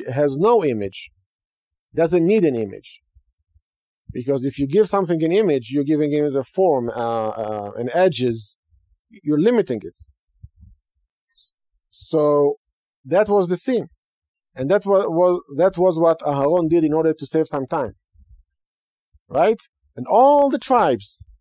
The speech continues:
participated. A, because they saw what happened to Hu, and B, because the idea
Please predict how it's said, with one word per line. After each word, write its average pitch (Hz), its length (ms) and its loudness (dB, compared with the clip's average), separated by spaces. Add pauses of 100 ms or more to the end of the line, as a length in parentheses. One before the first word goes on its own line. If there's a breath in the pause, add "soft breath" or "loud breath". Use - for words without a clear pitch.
(1700)
participated. - 640 -6 (760)
A, 180 420 2
because 139 400 0
they 143 140 0
saw 160 180 0
what 147 160 2
happened 143 400 -2
to 135 400 -2 (460)
Hu, 156 220 0 (1040)
and 131 200 -4
B, 180 400 2 (580)
because 151 880 0 (1000)
the 139 280 -4
idea 151 720 0